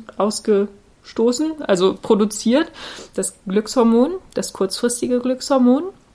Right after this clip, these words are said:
Und davon wollen, wollen wir gerne mehr haben. Ich sage immer auch, das ist das Schokoladenhormon, das so ein bisschen süchtig macht. Und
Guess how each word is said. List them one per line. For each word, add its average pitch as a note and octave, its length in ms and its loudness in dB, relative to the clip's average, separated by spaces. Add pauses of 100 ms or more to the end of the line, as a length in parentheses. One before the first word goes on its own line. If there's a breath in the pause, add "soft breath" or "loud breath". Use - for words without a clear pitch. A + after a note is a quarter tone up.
(500)
Und F3+ 160 -2
davon F#3+ 480 0
wollen, F3 240 0
wollen G3 380 2
wir A#3 100 4
gerne F3+ 340 -2
mehr F#3 280 -2
haben. E3+ 280 -8
Ich - 120 -18
sage F3 240 -4
immer F3+ 240 -2
auch, - 80 -12
das - 180 -10
ist - 180 -10
das - 120 -8
Schokoladenhormon, F#3 1120 -4 (400 loud breath)
das - 220 -6
so G#3+ 40 2
ein G3+ 60 2
bisschen G#3 320 0
süchtig G#3 400 -2
macht. - 380 -8
Und F#3+ 340 -2